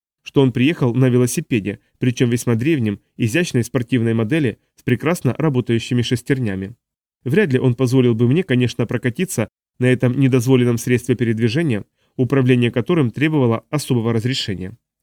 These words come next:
Я загляделся на двухколесную машину. "Какого Освальда ты опоздал?" нахмурился отец. Примечание. Освальд Вильгельм, тысяча восемьсот пятьдесят третий,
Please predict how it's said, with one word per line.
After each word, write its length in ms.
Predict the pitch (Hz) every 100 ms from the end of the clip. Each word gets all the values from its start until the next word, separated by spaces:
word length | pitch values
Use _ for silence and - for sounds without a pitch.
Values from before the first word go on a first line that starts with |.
| _ _ _
Я 180 | 123 120
загляделся 600 | 127 110 110 147 165 170
на 120 | 170
двухколесную 640 | 185 196 - 165 120 - 120
машину. 460 | 123 - 98 92 - _ _ _ _ _ _
"Какого 400 | 131 - 208 214
Освальда 400 | 165 160 147 131
ты 120 | 127 123
опоздал?" 500 | 135 135 113 92 - _ -
нахмурился 560 | 120 - 117 110 131
отец. 380 | 123 87 - - _ _ _ _ _ _ _ -
Примечание. 720 | 202 220 190 123 104 104 117 -
Освальд 400 | 202 - 196 170
Вильгельм, 460 | 131 110 98 98 _ _ _
тысяча 380 | 151 135 131 135
восемьсот 440 | 131 131 135 127
пятьдесят 400 | 113 113 110 113
третий, 380 | - 190 190 180